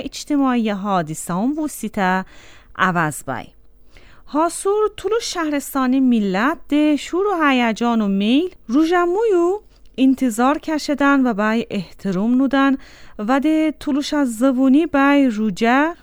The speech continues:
و با رمضان مانگ روجمو یا روژمانگ بوتیدن. قدیم ده سوکی هانده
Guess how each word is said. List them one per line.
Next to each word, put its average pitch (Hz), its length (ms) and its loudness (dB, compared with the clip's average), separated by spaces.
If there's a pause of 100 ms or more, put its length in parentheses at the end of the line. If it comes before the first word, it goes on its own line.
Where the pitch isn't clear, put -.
(120)
و 247 120 2
با 311 280 4
رمضان 302 600 6
مانگ 330 420 4 (440)
روجمو 254 720 4
یا 269 400 4
روژمانگ 226 800 0
بوتیدن. 170 640 -4 (680)
قدیم 359 460 0
ده 330 280 4
سوکی - 420 -4
هانده 220 680 0